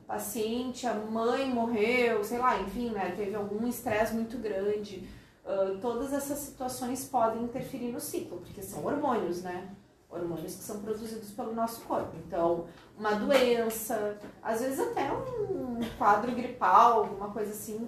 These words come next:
pode dar uma interferida no nosso ciclo, né? Ah, A menina, então, que perdeu a virgindade, veio o sangramento antes.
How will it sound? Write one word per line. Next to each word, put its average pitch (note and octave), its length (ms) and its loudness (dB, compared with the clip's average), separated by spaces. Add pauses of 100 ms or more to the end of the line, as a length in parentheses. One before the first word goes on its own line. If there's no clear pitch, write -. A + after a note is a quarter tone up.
pode G3 360 0
dar G#3 180 -2
uma G3+ 140 -2
interferida G#3 640 -6
no A3+ 120 -2
nosso A3+ 280 -4
ciclo, - 440 -6 (960)
né? F#3 420 -4 (540)
Ah, G#3 680 4 (380)
A A#3 120 -2
menina, B3 600 0
então, A#3 420 2
que - 160 -8
perdeu B3+ 480 2
a D#4+ 80 6
virgindade, B3+ 1040 0 (300)
veio A#3 300 2
o - 20 -4
sangramento A#3 680 -2
antes. - 400 -6